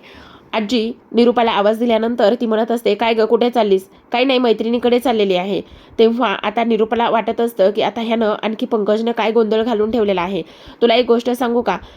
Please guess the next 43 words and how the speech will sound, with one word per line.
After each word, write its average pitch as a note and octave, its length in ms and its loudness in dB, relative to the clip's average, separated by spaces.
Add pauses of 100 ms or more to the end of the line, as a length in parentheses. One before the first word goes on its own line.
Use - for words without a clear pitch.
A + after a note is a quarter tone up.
(180)
इथे A3 280 2
तुझा A#3+ 240 -2
पंकजने A3+ 580 0
आत्ता A#3+ 260 -2
काय A3 200 -2
केलेलं A3+ 340 0
आहे?" G3 180 -2 (140)
तेव्हाच G#3 360 -2
निरूपा G#3 260 2
म्हणते, G#3 280 -2
"काय G#3+ 200 -2
केले?" F#3+ 260 -2 (380)
"अगं, A3 300 4
साडेचारशे, A#3 600 0
साडेचारशे A3+ 540 0
रुपयाचे A3 440 2
बुके G#3 440 0
असेच A3+ 300 -2
एकाला A3 260 0
देऊन A3 260 2
टाकलेले G3+ 360 0
आहेत, F3+ 240 -2 (340)
मग A#3 120 2 (140)
ती B3+ 80 4
आता A#3 260 0
भरपाई A3+ 320 0
कोण A#3+ 240 0
करणार G3 320 0
आहे? F3 240 -4 (300)
मी A#3 120 0
सत्याला A#3+ 400 0
आणि A#3 160 -2
मीराला A3 340 0
सांगते, A3+ 440 -2 (240)
मग A3 260 4
सत्या A#3+ 320 -2
आणि A#3 180 -2
मीराच A#3 340 0
इथे A3+ 200 -2
काय A3+ 200 0
करायचं G#3+ 400 0
ते A#3+ 60 0
ठरवतील. F#3+ 460 0